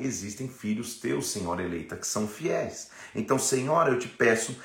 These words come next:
não como se escrevesse um mandamento novo, senão que nós ouvimos desde o princípio, que nós nos amemos uns aos outros. Ele está falando de forma mais genérica. A conclusão que consegue se tomar é que ele está falando realmente à igreja como forma geral, usando a analogia de uma senhora.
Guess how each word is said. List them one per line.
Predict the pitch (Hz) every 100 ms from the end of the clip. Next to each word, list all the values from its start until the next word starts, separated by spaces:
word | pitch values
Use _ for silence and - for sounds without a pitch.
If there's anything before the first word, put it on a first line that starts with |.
| - -
não | 170 262
como | 269 214
se | 180
escrevesse | - 147 151 156
um | 147
mandamento | 139 131 139 147
novo, | 156 165 139 90 - _ _ -
senão | - 139 165 196
que |
nós | 185 185
ouvimos | 180 170 190
desde | 147 185 180
o |
princípio, | 180 180 - 117 113 120 - -
que | 123
nós | 120 104 107 110 117
nos | 113
amemos | 101 95 95 92 101
uns | 101
aos | 98 95
outros. | - - - - _ _ _ _ -
Ele | 90
está | 90 107
falando | 113 117
de | 110
forma | 107 110
mais | 117 117
genérica. | 127 110 107 92 73
A |
conclusão | - 95 98 87 107 120 - - -
que | -
consegue | 101 92 101 -
se | -
tomar | - 87 98
é | 117
que | 117
ele |
está | - 113
falando | 110 110 143 117
realmente | 123 131 143 -
à | 131
igreja | 110 120 143 117
como | - 104
forma | - 104 -
geral, | 92 117 131
usando | 110 131 135
a | 131
analogia | 120 104 120
de | 127
uma | 127
senhora. | - 143 139 135 107 -